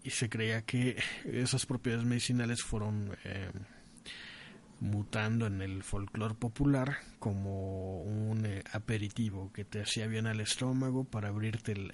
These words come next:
el hambre, el apetito, y te ayudaba a la digestión y, y era muy saludable. Bueno, justificaciones viles del alcohol, ¿no? Este, <laughs> eh, y es por eso que se llama gin. No sé por qué, se escribe gin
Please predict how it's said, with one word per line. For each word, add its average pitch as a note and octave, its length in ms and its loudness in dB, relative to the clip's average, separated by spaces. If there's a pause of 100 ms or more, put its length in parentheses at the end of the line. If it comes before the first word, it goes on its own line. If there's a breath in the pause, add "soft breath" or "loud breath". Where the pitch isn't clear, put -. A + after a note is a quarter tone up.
el G#2+ 240 0
hambre, A#2+ 460 4
el G#2 100 0
apetito, B2+ 640 0 (800 loud breath)
y G#2+ 140 2
te A2 120 -2
ayudaba G#2+ 440 2
a G#2 40 2
la G2+ 140 0
digestión C3 720 2
y, A2+ 60 4 (160)
y G2+ 400 -4
era G#2+ 160 0
muy G#2 200 0
saludable. F#2+ 560 -2 (100)
Bueno, A3+ 160 8
justificaciones F3+ 840 8
viles A2 340 4
del F#2+ 180 -2
alcohol, F#2 440 -6
¿no? C#3 140 -2 (520 loud breath)
Este, A#2 560 -4
<laughs> - 1900 -4
eh, A2+ 260 2
y C3 120 4
es B2 100 2
por D#3+ 180 4
eso C#3 200 4
que - 100 0
se A#2 160 4
llama A2 240 4
gin. D3 380 10 (480 loud breath)
No G3+ 200 10
sé D#4+ 200 8
por D4 320 4
qué, - 340 4
se - 140 6
escribe G#3 340 10
gin A2 540 4